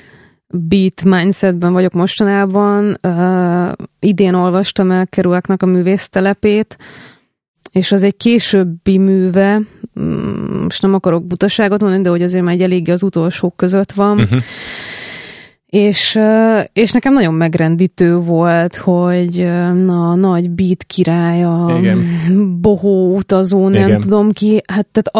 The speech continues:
Speaker 1: az, hogy, az, hogy, hogy sír, mert otthon meghalt a macskája, hát attól én is majdnem sírtam. Szóval,
Speaker 2: <laughs>
Speaker 1: hogy,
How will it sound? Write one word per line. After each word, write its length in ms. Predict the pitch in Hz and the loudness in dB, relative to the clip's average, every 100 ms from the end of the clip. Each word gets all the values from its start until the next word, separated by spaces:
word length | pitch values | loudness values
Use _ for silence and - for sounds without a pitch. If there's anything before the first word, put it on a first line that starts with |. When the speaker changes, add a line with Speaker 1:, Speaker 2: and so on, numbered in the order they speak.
| 233 | 0
Speaker 1:
az, 160 | - | 0
hogy, 480 | - 220 208 185 - _ _ _ _ _ _ _ _ | 0 2 2 -2 -6 _ _ _ _ _ _ _ _
az, 340 | 196 208 - | -2 0 -2
hogy, 400 | - 214 196 185 | 0 2 2 0
hogy 200 | - 190 | 0 0
sír, 560 | 175 - - 202 208 220 | 0 -2 -2 0 2 2
mert 300 | 208 175 170 | 2 0 0
otthon 260 | 196 - 196 | -2 0 0
meghalt 420 | 190 - 202 190 | 0 0 -2 0
a 40 | |
macskája, 640 | 160 190 - - 220 214 226 | 0 0 -2 -2 0 2 2
hát 160 | 233 | 0
attól 260 | 233 - 240 | -2 0 0
én 120 | 185 | -2
is 120 | - - | -4 -6
majdnem 340 | 135 123 156 | -4 -4 -4
sírtam. 500 | 156 - 143 - 147 | -6 -4 -6 -4 -2
Szóval, 460 | - - 208 208 214 | 0 2 2 2 2
Speaker 2:
<laughs> 60 | 220 | 2
Speaker 1:
hogy, 280 | 226 233 | 2 0